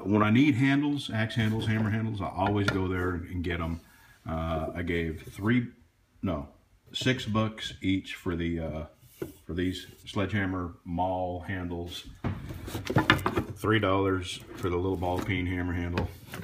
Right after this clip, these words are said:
And, uh, these are either big hammer handles or big ball peen hammer handles. I gave three bucks each for them, including wedges, the metal and the wood wedges.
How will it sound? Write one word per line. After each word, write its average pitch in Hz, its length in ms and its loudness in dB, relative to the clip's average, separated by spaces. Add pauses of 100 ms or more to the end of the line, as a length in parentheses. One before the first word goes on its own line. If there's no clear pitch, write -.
(800)
And, 85 180 -4
uh, 85 280 -2 (1600)
these 101 160 4
are 113 460 10
either 104 240 4
big 123 360 6
hammer 117 280 4
handles 107 540 4
or 95 120 4
big 95 320 2
ball 98 220 2
peen 85 260 -4
hammer 85 280 -4
handles. 85 420 -4
I 82 80 -4
gave 87 260 -2
three 92 200 0
bucks 85 260 -6
each 85 180 -4
for 85 120 -8
them, 85 320 -6 (1000)
including 107 640 2
wedges, 107 600 2 (260)
the 90 80 -6
metal 104 300 0
and 110 160 2
the 107 40 0
wood 113 160 0
wedges. 120 420 -4